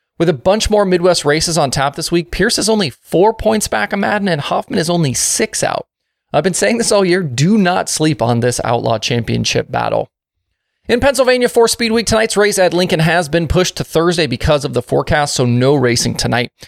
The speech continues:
Anthony Macri won the first two races of Speed Week over the weekend. Saturday night, it was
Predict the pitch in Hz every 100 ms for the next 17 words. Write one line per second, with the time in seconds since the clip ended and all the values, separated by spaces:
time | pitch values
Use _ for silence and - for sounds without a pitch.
0 | _ _ 165 185 170 160 170 175 160 156
1 | 151 131 160 165 - 143 143 143 135 110
2 | - 147 135 131 131 123 110 113 131 135
3 | 123 - 139 151 151 139 127 131